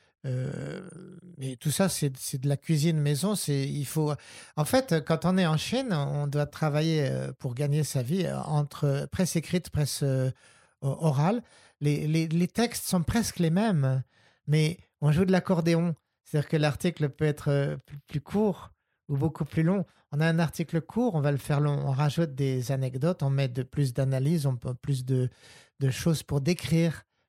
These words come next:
pour, euh, envelopper. On a un article long, il le faut court, on,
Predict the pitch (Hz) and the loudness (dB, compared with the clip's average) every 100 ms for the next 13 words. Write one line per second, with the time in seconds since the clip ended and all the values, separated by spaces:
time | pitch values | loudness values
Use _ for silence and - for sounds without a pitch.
0 | _ 151 139 143 135 131 - - _ 156 | _ 0 2 2 2 0 -4 -18 _ 0
1 | 151 139 170 - 165 160 - - - 143 | 2 4 2 4 2 2 -2 -16 -12 -6
2 | 147 160 160 175 170 170 - 160 - 175 | -4 -2 0 2 2 2 0 -4 0 2
3 | 214 196 156 156 - 151 - 240 185 143 | 4 4 2 0 -2 -6 -2 0 2 2
4 | 135 | 0